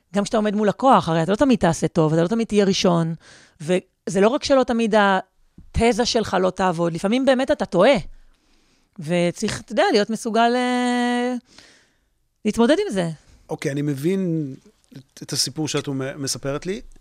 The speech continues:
Speaker 2: עדיין יש דברים קטנים, אה, ילדות קטנות בבית. אה,
Speaker 1: כן.
Speaker 2: איך, איך מנהלים דבר כזה?
Speaker 1: טוב, פה הכתר לאסף, בן זוגי היקר. אה, אני ארחיב. תראה, אסף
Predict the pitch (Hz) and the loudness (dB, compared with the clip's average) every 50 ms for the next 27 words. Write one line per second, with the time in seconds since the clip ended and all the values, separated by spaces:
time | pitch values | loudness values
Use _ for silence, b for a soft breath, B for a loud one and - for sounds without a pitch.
0 | _ _ _ _ _ _ _ _ _ _ _ - - 135 240 262 185 127 127 131 | _ _ _ _ _ _ _ _ _ _ _ -16 -10 -8 -6 -6 -6 -8 -8 -6
1 | 139 190 196 - - - 135 175 247 269 190 110 107 107 - _ _ - - 131 | -6 -6 -8 -8 -8 -8 -6 -6 -6 -6 -8 -8 -12 -14 -18 _ _ -20 -16 -16
2 | 120 117 117 120 120 127 123 127 120 - - 156 156 165 160 160 160 - - - | -14 -12 -12 -10 -8 -8 -6 -8 -8 -8 -10 -10 -8 -8 -8 -10 -10 -10 -10 -10
3 | 160 123 107 - - - 117 113 175 175 170 160 156 131 120 - 120 123 123 123 | -10 -12 -12 -16 -18 -14 -4 0 2 2 2 2 -2 -4 -8 -16 -20 -20 -20 -20
4 | 120 120 - - - 127 - - - 156 - - 269 269 294 277 262 262 247 247 | -20 -20 -20 -20 -20 -20 -20 -20 -20 -20 -16 -14 -10 -8 -8 -8 -8 -10 -12 -12
5 | 214 143 139 113 - - 113 104 110 113 - 196 165 - - - 214 226 - - | -12 -12 -12 -14 -14 -20 -20 -20 -12 -4 0 0 0 0 2 2 2 2 4 2
6 | 220 214 - 226 208 190 175 165 - - - 156 156 151 - - - - - _ | 0 2 2 2 4 4 4 4 2 2 2 2 2 0 -2 -8 -18 -20 -20 _
7 | _ - - 151 180 180 165 175 175 160 180 175 165 160 - - 160 151 156 151 | _ -8 0 0 2 2 4 4 4 4 4 4 4 2 2 2 2 2 2 0
8 | 160 B B B B B B B B B B B B - - 175 170 170 170 175 | -2 B B B B B B B B B B B B -4 0 2 2 4 4 2
9 | 170 170 170 170 170 170 165 165 165 151 _ - - - - 180 185 185 180 175 | 2 2 2 2 2 0 0 -2 -4 -6 _ -16 -12 -2 0 2 4 4 4 2
10 | 185 - 214 190 170 160 147 151 170 b b b b b b - 214 196 190 156 | 2 2 2 4 2 2 0 -6 -10 b b b b b b 0 2 4 4 2
11 | - - - - - - 254 247 226 226 247 - - - - | 2 -2 -8 -6 2 2 4 4 4 2 2 0 -4 -12 -14